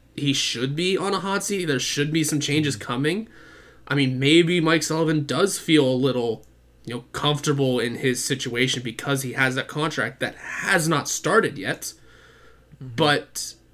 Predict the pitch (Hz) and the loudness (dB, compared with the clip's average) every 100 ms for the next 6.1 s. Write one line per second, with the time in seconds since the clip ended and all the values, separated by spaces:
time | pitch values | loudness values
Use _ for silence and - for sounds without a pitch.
0 | - 151 131 - 143 135 185 190 165 143 | -4 -2 0 0 2 2 0 2 4 2
1 | 131 - - - - _ - - - 123 | -2 -12 -20 -20 -20 _ -20 -14 -2 -2
2 | 143 - - - - - 147 - 151 160 | 0 -2 -4 -8 -6 0 0 0 0 0
3 | 165 165 151 135 127 - 147 143 151 147 | 2 4 4 0 -4 -4 -4 -2 -2 0
4 | 156 147 110 - 110 - 95 - 85 139 | 0 0 -4 -6 -10 -10 -14 -14 -12 -10
5 | 95 - - - - - - - 113 110 | -8 -8 -8 -14 -20 -20 -20 -10 -4 -4
6 | 135 | -6